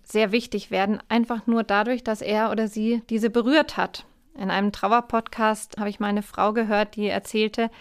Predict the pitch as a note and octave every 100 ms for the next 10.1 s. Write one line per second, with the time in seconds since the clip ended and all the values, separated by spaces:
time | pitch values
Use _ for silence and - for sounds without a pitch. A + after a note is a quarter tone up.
0 | - - - - - A3 - A3 G3 A3
1 | A3 A#3 C4+ - F3 F#3 G3 F#3 F#3+ -
2 | F#3+ F#3+ F#3 A3+ - - _ _ _ _
3 | _ - G#3 G#3 A3+ - G3 G#3 A3+ -
4 | G3+ G3 G#3 - F3 F#3 F#3+ F#3 F3+ -
5 | F3+ F#3 - _ _ _ - G3 G3 G3
6 | A3 - G3 G3+ F3 E3+ - F#3 - F3
7 | F3+ F3+ F3+ F3+ F#3 - - - _ _
8 | - G3+ A#3+ A3+ - G3+ G#3+ G#3+ - G3+
9 | G3 G3 G3+ G3+ F#3+ G3 F#3+ F3+ - -